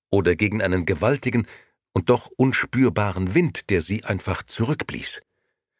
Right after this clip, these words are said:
Sie stemmte sich schräg gegen den rätselhaften Druck, zog sich an Mauervorsprüngen weiter und kroch manchmal auf allen Vieren.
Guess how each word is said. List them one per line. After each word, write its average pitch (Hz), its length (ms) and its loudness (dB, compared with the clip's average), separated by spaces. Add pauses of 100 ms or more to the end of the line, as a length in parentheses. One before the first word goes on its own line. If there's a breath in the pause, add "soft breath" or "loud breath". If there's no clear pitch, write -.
(120)
Sie 117 140 -2
stemmte - 480 -2
sich 82 220 -4
schräg 104 380 0
gegen 87 280 -2
den 80 160 0
rätselhaften 80 720 -4
Druck, - 300 0 (320 loud breath)
zog - 320 2
sich - 280 -2
an 85 120 -2
Mauervorsprüngen 107 1040 -2
weiter 113 320 -2 (200 loud breath)
und - 240 0
kroch - 340 2
manchmal 107 480 0
auf - 240 -4
allen 85 220 0
Vieren. - 340 -8